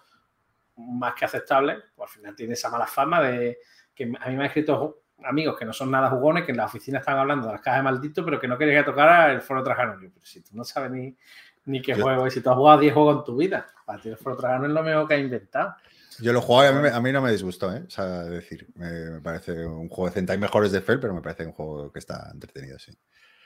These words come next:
Speaker 1: Mm.
Speaker 2: Oye, eh, ¿y tu juego favorito de siempre? Fuera de maldito ya.
Speaker 1: El Tichu siempre.
Speaker 2: El Tichu, ¿no? Sí, eso yo creo que
Speaker 1: Forever
Speaker 2: todo el día.
Speaker 1: Tichu.
Speaker 2: Sí, sí,
Speaker 1: Mm.
Speaker 2: gran, gran juego.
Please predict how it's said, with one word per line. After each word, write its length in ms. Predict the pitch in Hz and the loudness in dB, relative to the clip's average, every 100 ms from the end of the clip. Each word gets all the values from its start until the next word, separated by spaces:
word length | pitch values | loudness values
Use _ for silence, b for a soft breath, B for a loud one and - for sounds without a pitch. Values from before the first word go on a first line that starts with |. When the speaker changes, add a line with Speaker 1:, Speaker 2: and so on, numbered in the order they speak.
| b | b
Speaker 1:
Mm. 100 | 113 | 2
Speaker 2:
Oye, 220 | 120 147 - | 6 6 6
eh, 560 | 113 113 110 110 107 107 | 4 6 4 2 0 -2
¿y 80 | 123 | -2
tu 60 | 117 | 0
juego 160 | 127 156 | 2 4
favorito 260 | 143 143 135 | 6 6 2
de 40 | |
siempre? 420 | 135 151 170 - - | 2 -2 -4 -6 -10
Fuera 240 | - 117 110 | -2 0 0
de 80 | 107 | 0
maldito 320 | 104 110 107 | -4 -4 -4
ya. 280 | 117 127 104 | -4 -4 -8
Speaker 1:
El 100 | 101 | -8
Tichu 460 | 135 131 165 160 | -10 -6 -4 -2
siempre. 500 | 135 131 113 101 98 - _ _ _ - | -4 -8 -12 -14 -20 -20 _ _ _ -14
Speaker 2:
El 140 | 92 | -12
Tichu, 260 | - 98 92 | -10 -8 -4
¿no? 120 | 92 | -6
Sí, 160 | - 85 | -6 -10
eso 160 | 90 | -8
yo 120 | 92 87 | -6 -4
creo 120 | 87 | -4
que 60 | |
Speaker 1:
Forever 240 | 113 127 123 | -2 -2 -2
Speaker 2:
todo 80 | - | -4
el 20 | |
día. 120 | 135 | -8
Speaker 1:
Tichu. 180 | - 110 95 90 _ _ | -8 -14 -16 -20 _ _
Speaker 2:
Sí, 220 | - - | -16 -14
sí, 140 | 95 | -12
Speaker 1:
Mm. 20 | 78 | -12
Speaker 2:
gran, 220 | 76 73 92 | -12 -14 -16
gran 160 | 80 76 | -14 -14
juego. 360 | - 76 69 | -14 -16 -16